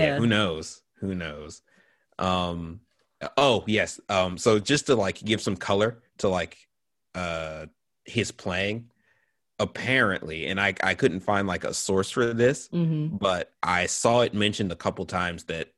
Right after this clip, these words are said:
Speaker 2: they, it was said that he could play, like, twelve notes a second.
Speaker 1: Wow.
Speaker 2: Like,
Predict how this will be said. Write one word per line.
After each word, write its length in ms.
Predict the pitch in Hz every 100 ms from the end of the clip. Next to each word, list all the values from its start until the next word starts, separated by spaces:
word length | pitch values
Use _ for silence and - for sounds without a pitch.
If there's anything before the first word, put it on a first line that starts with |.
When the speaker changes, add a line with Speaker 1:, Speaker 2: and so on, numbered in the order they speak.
| -
Speaker 2:
they, 460 | 92 92 90 90 -
it 200 | 110 113
was 340 | 101 92 - -
said 520 | - - 107 87 76 82
that 140 | 80
he 180 | - 92
could 240 | - 82
play, 640 | - - 92 90 85 78 - _ _
like, 280 | 92 80 -
twelve 380 | - 98 95 82
notes 280 | 90 90 82
a 60 |
second. 380 | - 80 - - _ _ _ _ _ _ _ _ -
Speaker 1:
Wow. 340 | - 202 214
Speaker 2:
Like, 160 | 92